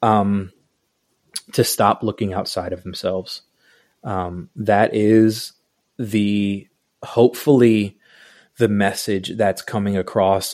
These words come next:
on my, my social media or anywhere I am is, you know, there's, eh, there's, there's obviously the, the people that, that tr-,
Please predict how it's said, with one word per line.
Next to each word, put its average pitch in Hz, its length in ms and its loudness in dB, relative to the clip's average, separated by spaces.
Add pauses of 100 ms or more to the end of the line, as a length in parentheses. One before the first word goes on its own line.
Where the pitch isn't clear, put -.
on 98 260 -4
my, 92 400 -2
my 95 140 -6
social 98 400 -6
media 98 440 -2
or 95 200 2
anywhere 98 360 0
I 95 100 0
am 95 380 -2 (100)
is, 95 440 -4 (500)
you 117 140 2
know, 101 380 2 (160)
there's, 104 540 4 (600)
eh, - 80 -8 (680)
there's, 117 340 4
there's 117 200 6
obviously 127 640 6
the, 101 360 6 (800)
the 123 120 -4
people 123 380 0
that, 107 180 2
that 101 180 2
tr-, - 160 -12